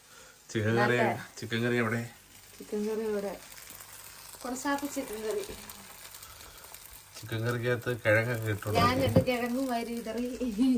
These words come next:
Speaker 2: കുറച്ച് തേങ്ങാപ്പാലും വാരി വെച്ചു. കാരണം ഇവിടെ കൂടുതലും ചപ്പാത്തി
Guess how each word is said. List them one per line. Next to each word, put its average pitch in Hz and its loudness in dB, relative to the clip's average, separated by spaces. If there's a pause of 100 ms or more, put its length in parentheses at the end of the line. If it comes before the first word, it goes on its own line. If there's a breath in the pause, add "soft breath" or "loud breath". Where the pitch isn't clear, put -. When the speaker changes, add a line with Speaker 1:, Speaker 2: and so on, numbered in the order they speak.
Speaker 2:
കുറച്ച് 240 -2
തേങ്ങാപ്പാലും 226 -2
വാരി 202 -2
വെച്ചു. 185 -6 (480 loud breath)
കാരണം 269 2
ഇവിടെ 285 2
കൂടുതലും 330 6
ചപ്പാത്തി 330 4